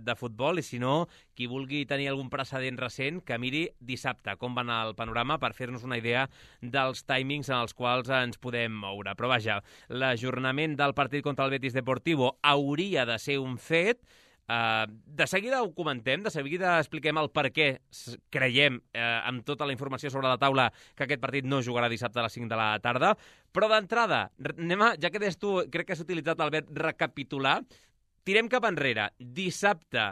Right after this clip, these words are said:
al final no juga contra el Costa Brava, l'antic Llagostera, a Palamós.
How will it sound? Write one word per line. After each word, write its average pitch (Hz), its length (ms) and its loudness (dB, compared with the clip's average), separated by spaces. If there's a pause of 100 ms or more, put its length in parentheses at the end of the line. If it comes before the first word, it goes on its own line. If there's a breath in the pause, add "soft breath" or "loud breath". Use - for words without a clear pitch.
al - 400 -2
final 247 240 -2
no 240 240 0
juga 233 240 0
contra 170 640 4 (160)
el 147 240 0
Costa 156 320 0
Brava, 160 240 2
l'antic 160 320 -4
Llagostera, 147 560 2 (400 soft breath)
a 143 160 2
Palamós. 135 560 2